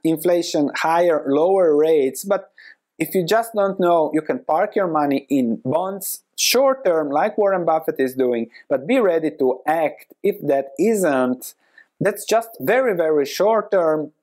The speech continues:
until you find something better. Something better immediately that you can research while you have your money parked is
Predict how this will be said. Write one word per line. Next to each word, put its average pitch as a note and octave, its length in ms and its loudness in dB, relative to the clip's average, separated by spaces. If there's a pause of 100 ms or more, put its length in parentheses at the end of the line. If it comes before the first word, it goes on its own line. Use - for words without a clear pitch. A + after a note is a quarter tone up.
until D3+ 320 0
you B3 160 2
find C3 360 -2
something B2 440 -2
better. B2 400 -4
Something A#3 420 -2
better G3 420 0
immediately F3 800 0
that B2+ 200 -2
you F#3+ 60 0
can D3 160 -2
research C#3 720 0 (180)
while C3+ 200 0
you C3 100 -4
have C#3 140 -2
your C3 100 0
money C3 300 0
parked C3+ 420 -2 (320)
is A#3 240 0